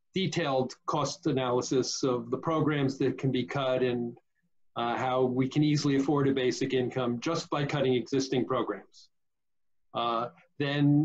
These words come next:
I also cite from Andy Stern, former head of the Service Employees International Union, who published a book in twenty sixteen calling for a guaranteed income, a basic income. And he also does detailed cost calculations. And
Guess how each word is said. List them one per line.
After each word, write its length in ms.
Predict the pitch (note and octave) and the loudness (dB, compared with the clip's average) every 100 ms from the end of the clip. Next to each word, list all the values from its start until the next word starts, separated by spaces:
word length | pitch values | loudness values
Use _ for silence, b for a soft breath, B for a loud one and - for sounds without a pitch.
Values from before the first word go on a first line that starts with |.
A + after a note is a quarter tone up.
| D3 | 2
I 120 | C#3 | 0
also 360 | C3+ C#3+ D#3+ C3+ | 0 0 0 0
cite 420 | - C#3+ C#3 C3+ | -2 -2 -2 -2
from 460 | - C#3 C3 C3+ - | -2 -2 0 0 0
Andy 320 | E3+ D#3 D3 | -2 2 2
Stern, 600 | C3+ - F3 D#3+ B2+ B2+ - - | 2 0 0 2 2 0 -4 -4
former 280 | D3+ C#3 C3+ | 0 2 2
head 240 | C3 C3+ | 0 0
of 120 | C3 A#2+ | 0 2
the 400 | B2 B2 D#3 - | 0 0 -2 -6
Service 420 | - E3+ C#3 C3+ | -2 0 2 2
Employees 480 | C3+ D#3+ C#3+ C3+ D3 | 0 0 0 0 0
International 640 | C3 C3 C3+ C#3+ - B2+ | 0 0 0 0 0 0
Union, 540 | A#2+ B2 A#2 A#2 A#2 - _ b b _ | 0 0 2 0 -2 -8 _ b b _
who 100 | C3+ | -4
published 460 | D3+ D3 D3 C3+ C#3 | -2 0 0 0 -2
a 80 | C3+ | 0
book 320 | C#3 - - _ | 0 -2 -6 _
in 200 | - B2 - - | -6 -6 -8 -4
twenty 240 | E3 D3 | 0 0
sixteen 640 | C#3 C#3 C3+ - D3 B2+ | 0 -2 -4 -2 0 2
calling 400 | A#2+ C3+ B2+ C3 | 0 0 0 0
for 340 | - C#3 B2 B2+ | -2 0 0 0
a 80 | - - _ _ _ _ _ - | -4 -10 _ _ _ _ _ -6
guaranteed 520 | D3 C#3 C#3 C#3+ C3 | -2 0 0 2 2
income, 420 | B2+ A#2+ B2+ B2 | 2 0 -2 -2
a 60 | A#2 | -2
basic 360 | B2+ B2+ C#3 | -2 -2 -2
income. 560 | C3 A#2+ B2+ A#2 A#2+ - - _ _ _ | -2 -2 -4 -4 -4 -6 -16 _ _ _
And 180 | C3 C3 | -4 0
he 160 | D#3+ D3+ | 2 2
also 380 | D3+ D3+ D3+ C3 | 0 0 0 0
does 280 | B2+ A#2 | 0 -2
detailed 500 | - C#3+ C3+ C#3 B2+ - | 0 -2 0 -2 -2 -2
cost 340 | C#3+ B2+ - | -2 -2 -4
calculations. 960 | C3+ A#2+ - B2 A2+ A2 - A#2 A2 B2+ | -4 -2 0 0 2 -2 -2 -4 -4 -4
And 260 | A#2 A#2 | -4 -6